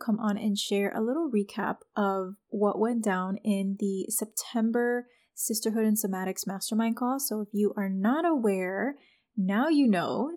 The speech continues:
that as part of being of this community, you have access to a free monthly mastermind where you can join in with other incredible women of color coaches.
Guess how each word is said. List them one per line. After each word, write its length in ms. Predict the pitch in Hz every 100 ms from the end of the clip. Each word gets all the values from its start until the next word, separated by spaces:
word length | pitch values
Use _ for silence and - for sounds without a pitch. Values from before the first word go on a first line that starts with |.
| -
that 380 | 214 196 190 190 - 220
as 200 | 208 214
part 240 | 214 214
of 120 | 220
being 460 | 214 190 190 190 196 -
of 440 | 208 190 190 190 - _ -
this 220 | 202 -
community, 580 | 208 269 330 233 196 233 - _ _ -
you 200 | 214 240
have 160 | 285 214
access 360 | 202 - 202
to 140 | - -
a 120 | 202 -
free 240 | 208 240
monthly 380 | 262 208 214 240
mastermind 720 | 214 190 - 180 175 208 262 - _ _ -
where 460 | 202 208 202 196 190
you 260 | 190 202
can 240 | 220 277 254
join 240 | 240 247
in 260 | 226 202 196
with 140 | 196 196
other 180 | 208
incredible 1040 | 208 196 - - 196 208 220 220 220 - _ -
women 300 | 202 196 208
of 100 | 214
color 300 | 214 202 214
coaches. 720 | - 190 - 185 208 233